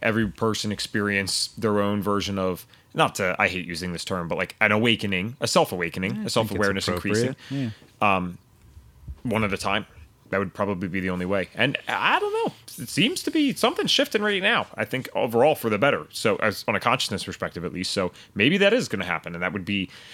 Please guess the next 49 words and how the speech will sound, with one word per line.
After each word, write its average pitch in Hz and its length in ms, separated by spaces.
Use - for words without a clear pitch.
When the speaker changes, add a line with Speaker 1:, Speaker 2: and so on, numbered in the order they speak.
Speaker 1:
I'll 170 60
tell 208 140
you 143 100
this. 160 300
What 147 160
I 120 60
can 220 220
imagine 123 420
is 113 120
if 110 120
we 185 80
somehow 156 260
get 131 240
seven 151 320
billion 135 220
people 151 240
to 120 40
do 135 140
that, 156 240
holy 135 320
crap. 113 340
Our 135 180
level, 131 360
there's 139 340
no 131 140
limits 113 380
for - 160
what 95 160
the 101 80
human 82 380
race 127 240
can 160 80
do. 220 80
Speaker 2:
Exactly. 277 380
Speaker 1:
There's 110 120
Speaker 2:
And 127 120
Speaker 1:
no 135 140
Speaker 2:
that, 101 80
Speaker 1:
limits. - 420
<laughs> 117 40
Speaker 2:
Yeah, 131 140
I 123 60
brought, 135 200
I 131 100
mentioned 113 360
Star 107 220
Trek 95 280
playfully, 95 440
but 107 180